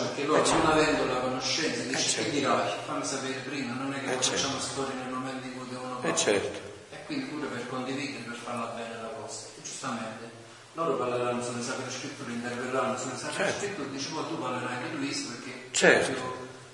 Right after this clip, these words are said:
Speaker 1: conoscenza di mestichezza di noi". E così abbiamo concordato, poi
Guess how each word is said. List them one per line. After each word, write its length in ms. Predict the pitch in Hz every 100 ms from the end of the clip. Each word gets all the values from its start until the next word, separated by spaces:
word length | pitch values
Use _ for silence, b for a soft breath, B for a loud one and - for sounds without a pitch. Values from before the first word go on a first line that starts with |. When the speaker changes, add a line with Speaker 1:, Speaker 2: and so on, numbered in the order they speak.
| -
Speaker 1:
conoscenza 540 | 131 131 - 131 120 123
di 80 | 123
mestichezza 600 | 120 120 117 120 120 120
di 120 | 117 110
noi". 160 | 110 - - - -
E 60 | -
così 200 | - - - - - -
abbiamo 320 | 131 127 123 139
concordato, 540 | - - - - - -
poi 180 | -